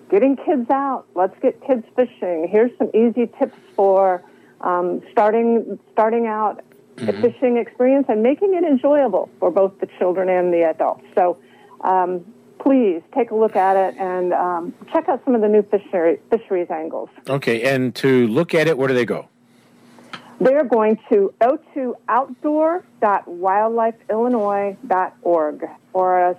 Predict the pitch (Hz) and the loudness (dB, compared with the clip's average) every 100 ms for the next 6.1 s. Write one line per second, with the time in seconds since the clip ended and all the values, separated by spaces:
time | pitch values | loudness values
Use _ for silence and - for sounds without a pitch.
0 | - 247 226 214 - - 240 233 - 208 | -4 -4 -2 -6 -4 -2 0 -2 -6 -4
1 | 208 208 196 196 220 226 226 226 220 208 | -2 -2 -4 -2 -4 0 0 2 0 -2
2 | - 185 165 - 185 196 185 214 214 214 | 0 0 0 -2 -4 -4 -2 -2 0 -2
3 | - 190 196 190 190 185 196 208 220 220 | 0 0 2 2 0 0 0 0 2 0
4 | 214 - - 180 - - 185 190 190 - | -2 -4 0 0 -2 -4 -4 -4 -10 -8
5 | 175 180 135 - _ _ - 160 190 110 | -6 -4 -8 -12 _ _ -4 -2 0 -2